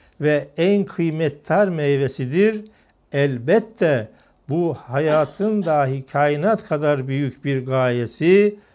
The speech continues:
azametli bir neticesi bulunmak gerektir. Çünkü ağacın me-, neticesi meyve olduğu gibi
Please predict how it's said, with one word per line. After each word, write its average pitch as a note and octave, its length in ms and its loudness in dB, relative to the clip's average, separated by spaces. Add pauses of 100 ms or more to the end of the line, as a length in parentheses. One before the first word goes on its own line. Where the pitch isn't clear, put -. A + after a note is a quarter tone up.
(360)
azametli C#3+ 1120 0
bir C#3+ 280 -4
neticesi C3+ 580 -4
bulunmak C3+ 580 -4
gerektir. B2+ 600 -2 (400)
Çünkü F#3+ 640 0 (540)
ağacın E3+ 920 0
me-, D#3 280 -2
neticesi D#3 640 -2
meyve D#3 500 0
olduğu C#3+ 540 -2
gibi C#3+ 640 0